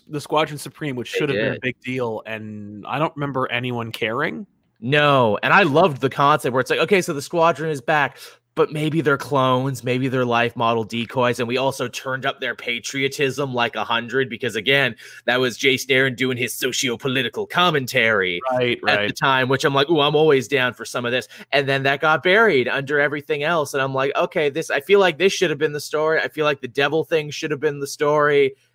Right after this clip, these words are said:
Speaker 1: Yeah.
Speaker 2: and I feel like we're doing everything but."
Speaker 1: Yeah.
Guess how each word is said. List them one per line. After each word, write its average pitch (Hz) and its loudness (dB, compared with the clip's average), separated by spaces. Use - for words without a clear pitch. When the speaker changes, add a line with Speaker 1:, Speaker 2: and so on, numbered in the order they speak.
Speaker 1:
Yeah. 90 0
Speaker 2:
and 120 2
I 120 2
feel 143 0
like 139 2
we're 135 2
doing 135 0
everything 127 -2
but." 104 -4
Speaker 1:
Yeah. 120 2